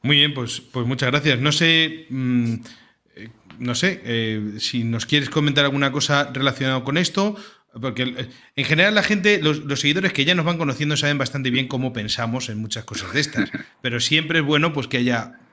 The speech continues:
Speaker 1: otros, ¿no?, que quieran comentarnos algo. Entonces, sobre estos errores de Rusia, eh, y el papel de la Virgen y de la devoción a la Virgen de Fátima, si tienes alguna cosa que quieras comentar o compartir.
Speaker 2: Sí, no, agradeceros muchísimo que sea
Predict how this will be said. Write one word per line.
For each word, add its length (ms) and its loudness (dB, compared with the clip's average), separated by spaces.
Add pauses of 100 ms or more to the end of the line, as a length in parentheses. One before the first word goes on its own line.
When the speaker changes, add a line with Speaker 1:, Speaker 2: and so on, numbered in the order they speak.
Speaker 1:
otros, 480 0
¿no?, 200 -2
que 180 -2
quieran 240 0
comentarnos 540 -2
algo. 260 -4 (240)
Entonces, 240 2
sobre 220 6
estos 260 0
errores 380 2
de 100 4
Rusia, 640 2 (240)
eh, 540 4
y 100 -2
el 100 -2
papel 300 -2
de 80 4
la 80 2
Virgen 680 0
y 80 -2
de 60 0
la 60 0
devoción 340 -2
a 40 -2
la 40 -2
Virgen 200 -4
de 80 -2
Fátima, 400 -2
si 140 -6
tienes 200 -6
alguna 240 -4
cosa 480 -6
que 120 -10
quieras 220 -8
comentar 440 -4
o 60 -2
compartir. 560 -2 (1000)
Speaker 2:
Sí, 180 4
no, 100 4
agradeceros 640 6
muchísimo 540 4
que 120 0
sea 360 2